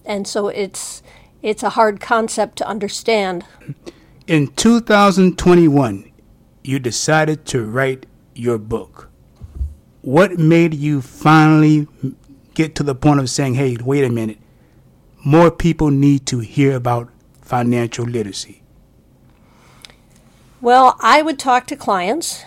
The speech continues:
Speaker 1: and I would talk to coworkers, or they knew I was a C P A when I was working at the nonprofit and I was working in the financial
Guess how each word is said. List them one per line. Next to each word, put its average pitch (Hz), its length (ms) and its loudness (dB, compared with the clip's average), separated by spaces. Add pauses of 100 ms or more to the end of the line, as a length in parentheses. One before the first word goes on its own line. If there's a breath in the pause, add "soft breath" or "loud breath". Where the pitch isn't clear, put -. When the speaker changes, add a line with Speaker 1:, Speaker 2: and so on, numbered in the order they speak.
Speaker 1:
and 208 200 -6
I 190 120 -4
would 202 200 -6
talk 214 280 -4
to 226 80 -10
coworkers, 208 880 -4 (160)
or 208 280 -2
they 214 360 0 (480)
knew 208 340 -2
I 208 100 0
was 202 200 0
a 226 60 -2
C 226 240 -6
P 214 200 -4
A 196 180 -2
when 196 180 -6
I 190 60 -6
was 185 120 -12
working 202 240 -6
at 214 100 -8
the 220 80 -2
nonprofit 196 760 -4
and 214 80 -12
I 185 60 -12
was 180 180 -14
working 202 240 -8
in 185 100 -8
the 196 60 -10
financial 190 720 -8